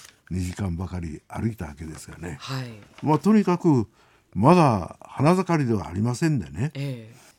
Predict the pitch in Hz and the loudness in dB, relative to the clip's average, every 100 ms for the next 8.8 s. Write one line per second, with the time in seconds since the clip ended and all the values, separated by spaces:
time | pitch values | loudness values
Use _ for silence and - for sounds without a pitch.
0 | _ - 82 87 92 - 143 170 117 - | _ -12 -8 -6 -6 0 4 4 2 -4
1 | 104 110 135 - 85 73 - - - 82 | 0 2 0 -2 -10 -10 -18 -18 -14 -12
2 | - _ _ _ _ _ - - 139 - | -14 _ _ _ _ _ -6 2 2 2
3 | - 180 190 165 139 147 _ - 110 - | 0 0 0 0 -2 -2 _ -10 -10 -10
4 | - - - _ - 131 165 143 _ _ | -12 -16 -18 _ 0 4 4 2 _ _
5 | - 110 98 - 101 80 76 - _ - | -2 0 -2 -6 -10 -10 -14 -20 _ -20
6 | 135 _ _ _ _ - 90 90 - 135 | -20 _ _ _ _ -10 -6 -6 0 0
7 | 151 180 185 196 220 170 95 80 80 76 | 2 2 2 2 0 0 0 -6 -12 -14
8 | - - 135 117 _ 139 139 | -12 -2 -2 -2 _ -14 -14